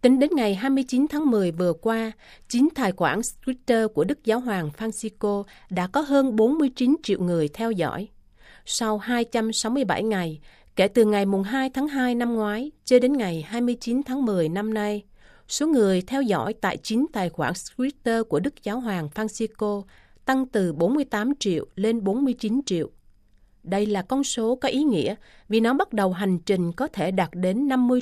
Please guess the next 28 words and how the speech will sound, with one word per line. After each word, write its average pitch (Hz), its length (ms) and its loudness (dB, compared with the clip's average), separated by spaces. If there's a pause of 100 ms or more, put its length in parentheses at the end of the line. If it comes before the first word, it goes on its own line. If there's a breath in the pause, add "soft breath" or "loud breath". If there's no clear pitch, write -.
triệu 180 200 0
người 170 280 -2
theo 226 220 -4
dõi. 175 360 -2 (520 soft breath)
Điều 214 260 4
mà 196 160 2
người 196 200 0
ta 269 300 0
không 277 180 2
hề 196 260 2
nghĩ 165 200 0
tới 226 260 0
cách 320 220 -6
đây 233 220 2
bảy 170 220 -2
năm, 226 280 -2 (380 loud breath)
ngày 214 120 0
mười 208 220 4
hai 269 320 -2
tháng 285 200 -2
mười 208 120 2
hai 247 320 -2
hai 254 120 -2
ngàn 208 220 0
không 240 280 -2
trăm 240 280 0
mười 165 160 0
hai, 214 380 -6